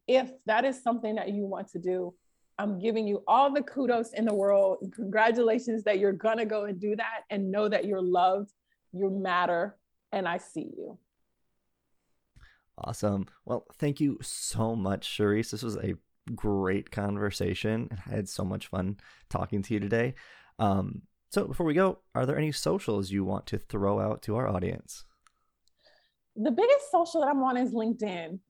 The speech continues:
Speaker 1: Um, it's the one that I use the most. <laughs> So, um, you can find me there under Charisse Floyd, and I'm happy to connect with you.
Speaker 2: Awesome. And do you have a website?
Speaker 1: Yes.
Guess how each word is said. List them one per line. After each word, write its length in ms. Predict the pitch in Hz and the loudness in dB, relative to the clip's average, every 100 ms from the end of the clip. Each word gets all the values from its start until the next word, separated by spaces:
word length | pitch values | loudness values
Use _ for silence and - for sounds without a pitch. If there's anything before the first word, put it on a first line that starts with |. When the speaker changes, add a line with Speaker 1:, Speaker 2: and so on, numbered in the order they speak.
| - | -2
Speaker 1:
Um, 520 | 202 202 196 208 208 | 2 2 0 -4 -6
it's 140 | 202 - | -12 -10
the 80 | |
one 240 | 208 214 254 | -6 0 2
that 100 | 320 | 2
I 100 | 220 | 2
use 400 | 190 202 202 180 | 2 0 0 0
the 100 | 202 | 0
most. 500 | 208 190 208 - - - - - | 2 0 -2 -8 -14 -12 -6 -4
<laughs> 120 | 381 - 311 - - - - - - | -6 -4 -6 -4 -2 -2 -2 -12 2
So, 400 | 269 240 233 226 202 | 4 6 6 4 2
um, 380 | 226 214 226 - | 2 0 -4 0
you 120 | 285 | 2
can 120 | 392 403 | 2 2
find 220 | 302 262 | 0 0
me 120 | 254 | 0
there 280 | 214 226 214 | 2 2 2
under 220 | 208 214 | 0 -4
Charisse 500 | 220 214 190 208 - | -4 -4 -2 -4 -4
Floyd, 460 | 208 202 208 196 - | 0 4 4 2 -2
and 200 | 196 - | -4 -4
I'm 160 | 196 196 | -6 -6
happy 300 | 202 - 175 185 | -6 -4 -4 -6
to 80 | |
connect 340 | 180 160 - - | -6 -8 -8 -8
with 120 | - | -10
you. 160 | 87 - _ _ _ _ _ _ - - | -10 -12 _ _ _ _ _ _ -18 -12
Speaker 2:
Awesome. 300 | 190 104 101 - - | -6 -6 -6 -12 -6
And 200 | 123 - 110 | -6 -6 -4
do 100 | 127 | -2
you 140 | 165 | -2
have 320 | 113 107 107 - | -2 -2 -2 -2
a 320 | 104 95 98 | -2 0 -2
website? 480 | - 135 - - - _ _ _ _ _ _ 208 | -4 -8 -8 -12 -14 _ _ _ _ _ _ -4
Speaker 1:
Yes. 400 | 208 139 - | -2 -2 -6